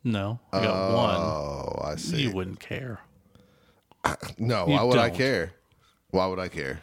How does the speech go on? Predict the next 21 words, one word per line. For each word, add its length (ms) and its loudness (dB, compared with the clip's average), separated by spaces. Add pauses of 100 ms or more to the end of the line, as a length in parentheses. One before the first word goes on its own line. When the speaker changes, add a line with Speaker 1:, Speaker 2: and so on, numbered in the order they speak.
Speaker 1:
Do 100 -2
you 80 0
care? 300 -4 (840)
'Cause 140 4
we 60 6
went 180 0
the 80 -2
next 300 -2
day 200 2
and 100 -2
you 60 -6
coulda 180 -2
got 280 -2
one. 180 -12 (1300)
Speaker 2:
Why 140 2
Speaker 1:
You 60 6
Speaker 2:
would 60 2
Speaker 1:
didn't 40 0
Speaker 2:
I 40 -4
Speaker 1:
mention 320 -4
it. 160 -12